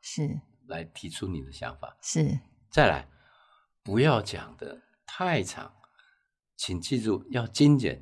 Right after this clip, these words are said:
Speaker 2: 讲重点。
Speaker 1: 讲重点。
Speaker 2: 讲重点。
Speaker 1: 嗯。
Speaker 2: 啊，尤其我们常常讲，哎，你在一个电梯的时间，你只要刚好有时间跟你的主管在同一个电梯的时候，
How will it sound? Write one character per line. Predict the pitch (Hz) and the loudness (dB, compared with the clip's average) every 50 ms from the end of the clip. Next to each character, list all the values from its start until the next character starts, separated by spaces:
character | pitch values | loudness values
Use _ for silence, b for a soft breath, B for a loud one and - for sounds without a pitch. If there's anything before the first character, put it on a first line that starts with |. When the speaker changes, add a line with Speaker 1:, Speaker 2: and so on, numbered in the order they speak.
| - - | -12 -6
Speaker 2:
讲 | - - 87 71 69 - | -2 -2 -2 -2 -4 -2
重 | - 135 123 104 82 | 2 2 4 4 2
点。 | 76 - - - _ _ _ | -2 -6 -8 -10 _ _ _
Speaker 1:
讲 | - - 147 143 147 | -4 0 4 6 8
重 | 156 - 214 196 165 165 | 10 10 10 10 10 8
点。 | 170 156 - - - - | 6 4 0 -2 -8 0
Speaker 2:
讲 | - 120 104 98 95 | 2 2 4 4 6
重 | 131 127 107 85 | 6 6 6 4
点。 | 73 65 - - _ _ - | 0 -4 -10 -12 _ _ -4
Speaker 1:
嗯。 | - 165 156 151 156 156 - | 0 0 2 2 0 0 2
Speaker 2:
啊， | 107 101 98 | 4 4 4
尤 | 110 123 123 | 6 6 6
其 | 123 - 117 107 | 6 8 8 8
我 | 98 92 | 8 6
们 | 87 92 | 4 0
常 | 90 95 | -2 0
常 | 95 95 101 104 | 0 0 0 0
讲， | 95 85 - - - | -2 -6 -10 -10 -8
哎， | - 127 131 - _ _ _ _ _ _ _ _ - | -8 -8 -8 -10 _ _ _ _ _ _ _ _ 0
你 | - 127 113 113 | 4 6 6 8
在 | - 190 196 190 | 10 8 8 8
一 | 170 139 | 8 8
个 | 131 127 | 8 6
电 | 127 - 185 170 156 147 | 8 10 8 8 8 8
梯 | 120 135 143 135 | 4 2 0 0
的 | 123 110 | 0 0
时 | 101 - - 101 | -4 -4 -6 -4
间， | 98 110 110 107 113 131 233 - | 2 4 4 4 4 0 -4 0
你 | - 139 | 0 2
只 | 160 170 | 4 4
要 | 165 | 4
刚 | 160 - - 208 208 214 190 | 4 6 6 6 6 6 6
好 | 180 151 | 6 6
有 | 120 107 101 104 | 6 6 4 2
时 | - - 127 | 0 -2 2
间 | 139 147 147 147 151 | 4 4 4 4 2
跟 | 156 160 160 | 2 2 2
你 | 147 | 2
的 | 123 120 | 2 2
主 | 110 - 131 127 | 0 0 0 2
管 | 143 123 101 95 | 4 4 4 4
在 | 123 143 131 | 4 2 2
同 | 127 131 123 127 131 | 2 2 2 2 2
一 | |
个 | 127 120 | 2 4
电 | 147 135 127 | 4 4 4
梯 | 127 127 123 | 4 2 0
的 | 113 | 0
时 | 104 - 110 | 0 2 0
候， | 104 - | 0 0